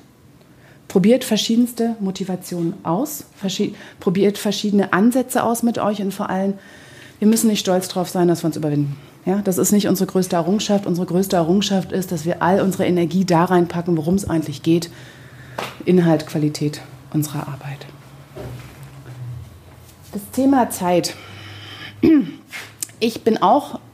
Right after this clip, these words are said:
so eine, es gibt gar nicht so viel Leben, wie ich Ideen und Lust habe. Ja, also mein größtes, äh, ich habe wirklich so Ideenüberschuss, Management ist mein Ding schlechthin.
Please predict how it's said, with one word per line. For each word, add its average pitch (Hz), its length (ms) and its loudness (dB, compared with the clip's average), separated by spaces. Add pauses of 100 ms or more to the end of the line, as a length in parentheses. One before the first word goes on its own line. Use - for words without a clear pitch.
(140)
so 196 280 0
eine, 226 480 2 (880)
es 202 120 -4
gibt - 200 -2
gar 170 120 4
nicht 226 140 0
so 220 80 -2
viel 214 160 2
Leben, 196 320 2
wie 196 60 2
ich - 200 -4
Ideen 180 300 0
und 170 140 -4
Lust - 200 -8
habe. 143 220 -6 (1700)
Ja, 190 260 0
also 196 180 2
mein 208 200 4
größtes, 247 600 2
äh, 208 340 6
ich 202 120 0
habe 190 100 -2
wirklich 214 220 -2
so 202 160 2
Ideenüberschuss, 214 1040 0 (260)
Management 196 600 2
ist - 400 -4
mein 170 240 2
Ding 165 160 2
schlechthin. 147 480 -4